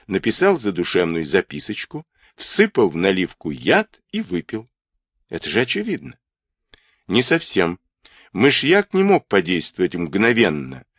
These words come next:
исходя из той дозы, которая обнаружена в стаканчике. Он принял яд раньше. Каким образом? Вот в чем вопрос. Ведь столько свидетелей, и никто ничего не видел.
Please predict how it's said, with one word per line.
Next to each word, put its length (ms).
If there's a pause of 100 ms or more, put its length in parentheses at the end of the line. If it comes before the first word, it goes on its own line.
(160)
исходя 500
из 200
той 220
дозы, 380
которая 380
обнаружена 600
в 40
стаканчике. 720 (560)
Он 220
принял 420
яд 300
раньше. 480 (720)
Каким 380
образом? 460
Вот 220
в 40
чем 260
вопрос. 540 (360)
Ведь 140
столько 400
свидетелей, 720
и 180
никто 320
ничего 380
не 140
видел. 340